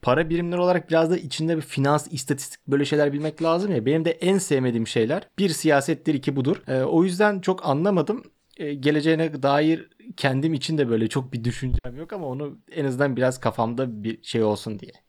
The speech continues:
Yani ne bileyim. Ya abi Türklerde şey var ya, bu tarz şeylere böyle dolandırıcılık, kısa yoldan köşeye dönme, şey haberi vardı. Dünyada en çok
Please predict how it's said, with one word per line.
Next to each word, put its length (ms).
Yani 240
ne 60
bileyim. 220
Ya 60
abi 180
Türklerde 440
şey 240
var 180
ya, 220
bu 260
tarz 240
şeylere 520
böyle 180
dolandırıcılık, 880
kısa 240
yoldan 360
köşeye 360
dönme, 420
şey 180
haberi 300
vardı. 460
Dünyada 640
en 220
çok 480